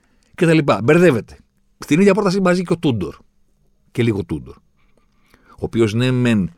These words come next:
στον παοκ, αλλά από τότε είχε, ξέρω εγώ, ε, ανωδική πορεία, ας πούμε, διότι πήγε Γαλατά, πήγε Ουντινέζε, εντάξει, πήγε στη Μαρσέη, υπάρχει, είναι ακόμα κανονικός.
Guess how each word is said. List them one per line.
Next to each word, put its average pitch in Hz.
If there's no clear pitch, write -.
στον 82
παοκ, 165
αλλά 131
από 120
τότε 165
είχε, 147
ξέρω 117
εγώ, 165
ε, 123
ανωδική 135
πορεία, 196
ας 160
πούμε, 170
διότι 139
πήγε 131
Γαλατά, 104
πήγε 135
Ουντινέζε, 147
εντάξει, -
πήγε 117
στη 101
Μαρσέη, 156
υπάρχει, -
είναι 104
ακόμα 101
κανονικός. 98